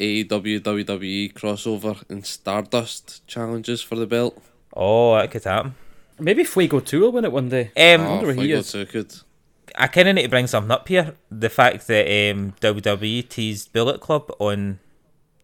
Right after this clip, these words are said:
Speaker 2: was it Raw last night?
Speaker 1: Oh, we can get to that later.
Speaker 3: Yeah.
Speaker 2: Oh, can we?
Speaker 3: Yeah, we'll get to that
Speaker 2: 'Cause,
Speaker 3: later.
Speaker 2: uh, that's quite big, <clears throat> considering
Speaker 1: We can get,
Speaker 2: Forbidden
Speaker 1: we
Speaker 2: Door.
Speaker 3: Yeah.
Speaker 1: Yeah, that's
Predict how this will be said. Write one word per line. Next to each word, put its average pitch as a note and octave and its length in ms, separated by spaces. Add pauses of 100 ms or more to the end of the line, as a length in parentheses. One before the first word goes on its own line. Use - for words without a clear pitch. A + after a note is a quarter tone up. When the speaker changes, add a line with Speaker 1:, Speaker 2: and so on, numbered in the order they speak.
(180)
Speaker 2:
was G2+ 100
it - 140
Raw B2 300
last D#3+ 200
night? D#3+ 200 (340)
Speaker 1:
Oh, A#2+ 120
we A#2+ 120
can A#2+ 140
get A#2 160
to - 80
that A#2+ 180
later. G2+ 200
Speaker 3:
Yeah. A#2+ 140 (560)
Speaker 2:
Oh, B2 280
can B2 160
we? C#3+ 100
Speaker 3:
Yeah, B2+ 160
we'll A#2+ 140
get D3 80
to D3 60
that C#3 80
Speaker 2:
'Cause, A2+ 100
Speaker 3:
later. G#2 340
Speaker 2:
uh, - 140
that's C3 260 (100)
quite C#3+ 220
big, G2+ 460
<clears throat> - 40
considering A2 420
Speaker 1:
We G#2+ 40
can F#2+ 120
get, - 40
Speaker 2:
Forbidden F#2+ 200
Speaker 1:
we G2 60
Speaker 2:
Door. G2+ 160
Speaker 3:
Yeah. A#2 360 (220)
Speaker 1:
Yeah, G#2 180 (200)
that's A2 360